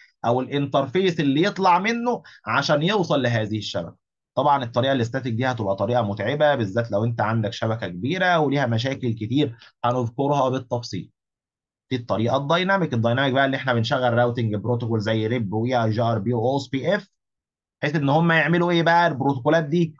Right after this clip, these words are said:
بتخلي الجداول تتملى بطريقة أوتوماتيكية. تبص تلاقي الراوتر ده قدر يعرف الشبكات اللي عند جيرانه بطريقة أوتوماتيكية، والجدول بتاعه يكتمل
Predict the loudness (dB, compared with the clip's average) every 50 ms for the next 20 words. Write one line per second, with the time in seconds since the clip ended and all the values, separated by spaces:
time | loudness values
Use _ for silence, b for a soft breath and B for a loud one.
0 | _ _ _ -2 -2 -2 -2 0 0 0 2 2 2 0 2 2 2 4 4 4
1 | 4 4 4 2 2 0 0 -2 0 0 0 2 2 2 2 2 2 2 2 2
2 | 2 2 4 4 2 2 0 0 -2 -2 -2 -2 -2 -4 -4 -4 -6 -6 -10 _
3 | -6 -4 -4 -4 -4 -6 -6 -2 0 2 2 2 2 2 2 2 2 0 -2 -2
4 | -2 -4 -4 -6 -6 _ _ _ _ _ _ _ _ -2 -2 0 2 2 2 2
5 | 2 2 2 2 2 0 -2 -4 -6 -4 -2 -2 0 0 0 0 0 0 0 2
6 | 2 2 2 2 0 0 -2 -2 0 0 2 2 2 2 2 0 -2 -2 -2 -4
7 | -2 0 0 0 2 2 2 2 2 0 0 0 -2 0 -2 -2 -4 -2 0 2
8 | 2 2 2 4 4 4 2 2 2 2 2 2 2 2 2 2 4 4 4 2
9 | 2 2 0 0 -2 -4 -2 0 0 2 2 2 0 0 -4